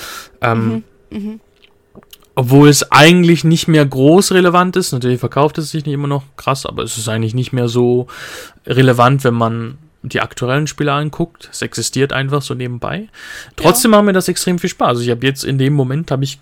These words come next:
Speaker 1: grad Bock, weiter zu spielen, <laughs> was mich sehr verwundert.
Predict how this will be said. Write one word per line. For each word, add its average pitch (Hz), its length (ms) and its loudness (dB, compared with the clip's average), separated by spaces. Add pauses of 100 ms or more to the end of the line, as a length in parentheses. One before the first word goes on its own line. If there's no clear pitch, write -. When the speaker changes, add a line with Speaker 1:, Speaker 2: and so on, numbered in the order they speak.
Speaker 1:
grad - 300 -6
Bock, 143 240 0
weiter 131 360 0
zu - 120 -12
spielen, 135 280 -2 (440)
<laughs> - 460 -10
was 120 160 0
mich 127 140 0
sehr 143 200 4
verwundert. 139 500 2